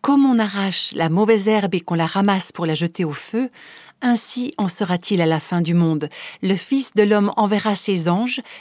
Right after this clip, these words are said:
et ils élimineront de son royaume tous ceux qui incitent les autres à pécher et ceux qui font le mal. Ils les précipiteront dans la fournaise ardente, où il y aura des pleurs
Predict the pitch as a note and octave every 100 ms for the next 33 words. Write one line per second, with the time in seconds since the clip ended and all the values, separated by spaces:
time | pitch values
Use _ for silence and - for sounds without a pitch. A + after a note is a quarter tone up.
0 | - A3+ A#3+ A3+ G3+ A3+ A3+ A3+ G#3+ G#3
1 | A3 G3 - F3 F#3+ F3+ F#3+ G#3+ - D#4
2 | - D4+ - G#3+ G3+ F#3 - D#4 A#3+ A#3+
3 | A#3 A#3+ - F3 - B3+ - C#4 C#4 -
4 | - - F#3+ C4+ A#3+ A3+ A#3 G3+ F3 F#3
5 | F3 C#3+ - - - - A3+ A3+ A3 G3+
6 | G3 - D4+ - C#4 C4 - B3+ A#3 A3+
7 | G#3+ - A#3+ G#3+ G3 F#3 F3 E3+ F3 -
8 | - A3+ G#3 G3 F#3+ F#3 F3+ F3 - F#3
9 | E3 E3+